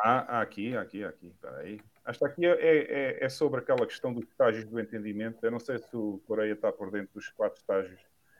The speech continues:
O Vítor pergunta sempre isto também a todos os convidados que vêm aqui, porque ele adora falar dos quatro estágios do entendimento da Bitcoin que eu, que eu defini.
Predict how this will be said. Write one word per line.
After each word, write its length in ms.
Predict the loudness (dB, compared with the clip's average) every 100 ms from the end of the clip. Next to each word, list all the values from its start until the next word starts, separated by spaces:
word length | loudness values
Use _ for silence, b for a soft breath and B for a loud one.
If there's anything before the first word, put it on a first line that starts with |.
| _ -20 -6
O 100 | -2
Vítor 260 | 2 4 6
pergunta 340 | 6 4 0
sempre 280 | -2 0 0
isto 100 | 0
também 200 | 0 0
a 40 |
todos 220 | 2 0 0
os 200 | -6 -10
convidados 480 | -6 -4 4 6 6
que 60 | 4
vêm 180 | -2 -2
aqui, 200 | -4 -8
porque 180 | -2
ele 120 | 0 2
adora 260 | 4 4
falar 240 | 4 4 4
dos 220 | 2 -8
quatro 280 | 0 2 2
estágios 360 | 2 4 4 2
do 100 | -2
entendimento 480 | -2 -2 -2 -4 -6
da 60 |
Bitcoin 480 | -8 -6 2 2 2 -6
que 80 | -4
eu, 280 | -4 -6 -12
que 80 | -10
eu 80 | -10
defini. 380 | -10 -10 -10